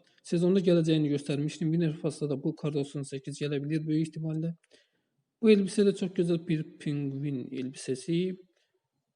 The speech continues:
Güzel bir elbise, severiz. Ama bunu daha çok sevdim. Bunun ben animasyonunu izlemiştim. Çok güzel bir elbise bu. İzlemeyenler varsa izlesin.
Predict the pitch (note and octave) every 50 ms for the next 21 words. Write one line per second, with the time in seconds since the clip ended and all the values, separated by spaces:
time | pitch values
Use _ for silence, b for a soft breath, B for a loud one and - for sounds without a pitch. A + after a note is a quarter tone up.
0 | _ _ - D#3 E3+ G3+ A3 G#3 E3 D3+ - B2+ B2+ C3 - - C3 A#2+ - -
1 | C3+ C3 C3+ C#3 C3+ B2 A2+ - - - - - _ _ _ _ _ _ _ _
2 | _ _ _ _ _ _ _ _ _ _ _ _ _ _ _ _ _ _ _ _
3 | _ _ _ _ _ _ _ - G3+ F#3+ G3+ F#3 F3+ F3+ F#3 E3+ D3+ C#3 C#3+ D3
4 | - - - - - B2+ A2+ A#2 A#2 A#2+ - - _ _ _ _ _ _ _ _
5 | - E3+ F#3+ G#3 F#3+ D#3 C#3+ C#3+ D#3 C#3+ A#2+ - - - - _ _ _ _ _
6 | _ - D#3 D#3 D#3+ E3 D#3+ D#3 - - C#3+ D3 D3+ D3+ D3 C#3 C#3 C3 C3 C3+
7 | - - - C3 - - D#3+ E3 - B2+ B2+ C3 C3 C3 B2 A#2+ A2+ A2+ A2+ -
8 | - B2 A#2+ B2 A#2 - _ _ _ _ _ _ _ _ _ _ _ _ _ _
9 | _ _ - - D3+ E3 D#3+ D#3+ E3 D#3+ D3 D3 C#3+ C#3 C3+ C3 - C3+ B2+ C3+
10 | A#2+ A#2 - - B2+ A#2+ -